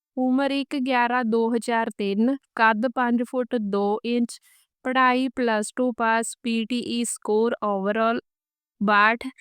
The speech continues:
ਟੂ ਈਅਰ ਕੰਪਿਊਟਰ ਡਿਪਲੋਮਾ। ਪਰਿਵਾਰ ਦੀ ਮੰਗ ਏ ਜੀ ਅਬਰੋਡ ਸਟੱਡੀ ਲਈ ਖਰਚਾ ਕਰਨ ਦੇ ਲਈ ਮੁੰਡਾ ਚਾਹੀਦਾ ਹੈ।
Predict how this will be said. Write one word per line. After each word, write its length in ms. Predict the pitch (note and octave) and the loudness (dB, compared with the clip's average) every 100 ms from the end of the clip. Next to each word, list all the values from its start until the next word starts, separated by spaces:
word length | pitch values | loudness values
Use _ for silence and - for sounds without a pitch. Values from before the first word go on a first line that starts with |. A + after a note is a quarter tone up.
| _ | _
ਟੂ 340 | C#4 C4+ D4 D4+ | 0 2 0 -2
ਈਅਰ 440 | B3+ B3 B3+ A3+ - - - - | -2 -2 0 -2 -6 -14 -20 -4
ਕੰਪਿਊਟਰ 680 | A#3 A#3 A#3+ A3 A3 A#3+ A3+ | 0 0 2 0 0 -2 -2
ਡਿਪਲੋਮਾ। 720 | A#3 A3+ G#3+ G3+ G3 G3+ A#3 - _ | -2 0 0 0 0 -2 -4 -10 _
ਪਰਿਵਾਰ 460 | B3 A#3+ A3 G#3+ G#3+ | -6 -2 0 0 0
ਦੀ 200 | A3 B3 | -4 -2
ਮੰਗ 380 | A#3+ A3+ A#3 | 0 2 0
ਏ 100 | C4 B3 | 0 -2
ਜੀ 260 | C4 C4 - _ _ _ _ _ _ - | -2 -4 -6 _ _ _ _ _ _ -4
ਅਬਰੋਡ 540 | B3 A#3 B3 B3 B3+ | -2 0 2 2 0
ਸਟੱਡੀ 500 | C#4+ - B3 A3+ A#3 | -2 -4 -2 0 -2
ਲਈ 220 | B3+ C4+ | -2 -4
ਖਰਚਾ 500 | C4+ B3 A3 - A#3+ | -4 -2 -4 -2 -2
ਕਰਨ 340 | B3 A#3 G#3+ A3 | 0 -2 0 0
ਦੇ 140 | A#3+ | 0
ਲਈ 260 | A#3 A3+ A3+ | -2 -2 0
ਮੁੰਡਾ 420 | A3 G#3+ G#3 G#3 | 2 2 2 -2
ਚਾਹੀਦਾ 540 | G3+ G#3 G3+ G#3+ G#3+ | -2 -6 -4 -4 -2
ਹੈ। 80 | B3 | -2